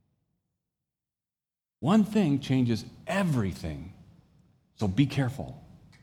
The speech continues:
And in fact, the best stories at the end leave you with this. It's not worth it. It's not worth going back and trying to change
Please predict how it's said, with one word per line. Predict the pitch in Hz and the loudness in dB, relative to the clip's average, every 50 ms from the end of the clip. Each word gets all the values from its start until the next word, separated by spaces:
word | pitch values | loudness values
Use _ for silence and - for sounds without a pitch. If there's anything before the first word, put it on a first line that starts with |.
| _ _ _ _ _ _ _ - - - - - - - - - - - _ _ _ _ _ _ _ _ _ _ _ | _ _ _ _ _ _ _ -20 -20 -18 -18 -20 -20 -20 -20 -20 -20 -20 _ _ _ _ _ _ _ _ _ _ _
And | 117 120 120 110 - - | 4 4 4 4 2 4
in | 123 120 | 4 4
fact, | 113 - - - 151 160 147 135 127 123 - - - - - 113 | 4 4 8 8 8 10 10 6 2 0 -4 -14 -20 -16 -4 -2
the | 113 | 0
best | 101 101 101 - 160 170 190 185 - - | 0 0 0 0 0 2 2 0 -2 -4
stories | - - - 117 98 92 90 90 95 95 - - - - - - | -4 2 2 4 4 4 2 0 -2 -2 -4 -10 -16 -12 -4 -2
at | 135 123 127 | -2 0 0
the | 123 113 110 113 | 0 0 2 6
end | 143 165 147 107 92 98 123 131 - - - - - - - - - _ _ _ _ _ _ | 6 6 6 6 2 0 -2 -2 -4 -14 -18 -20 -20 -20 -20 -20 -20 _ _ _ _ _ _
leave | 117 120 147 165 156 135 139 | 6 8 8 8 8 8 6
you | 143 135 | 4 6
with | 127 135 131 131 - - | 6 4 2 2 2 2
this. | 151 120 - - - - - - - | 2 2 2 -4 -8 -10 -12 -14 -16
It's | - - - - - _ _ _ _ _ _ _ _ _ _ _ _ _ _ _ _ _ _ _ _ - | -18 -20 -20 -20 -20 _ _ _ _ _ _ _ _ _ _ _ _ _ _ _ _ _ _ _ _ 2
not | 113 107 104 | 2 2 4
worth | 98 95 90 - - | 0 -2 -2 -2 -6
it. | 76 78 - - - - - - - - _ _ _ _ _ _ _ _ _ _ _ _ _ _ _ _ _ _ _ _ _ _ | -14 -14 -16 -20 -20 -20 -20 -20 -20 -20 _ _ _ _ _ _ _ _ _ _ _ _ _ _ _ _ _ _ _ _ _ _
It's | 120 123 120 123 131 | 0 0 2 4 4
not | 127 139 143 123 127 | 4 4 4 2 4
worth | 131 131 120 120 - | 6 6 6 4 4
going | 127 117 110 104 95 87 - | 4 4 4 4 0 -2 0
back | - 113 117 110 82 85 - - - - - - - - - - - _ _ _ _ _ _ _ _ _ _ | 2 2 2 2 0 -2 -6 -10 -16 -20 -20 -20 -20 -20 -20 -20 -20 _ _ _ _ _ _ _ _ _ _
and | 117 113 101 | -2 -2 0
trying | - 135 127 123 123 117 110 | 4 6 8 8 8 6 4
to | |
change | 110 - - 127 120 110 110 107 107 - | 2 0 2 4 4 4 4 2 0 -6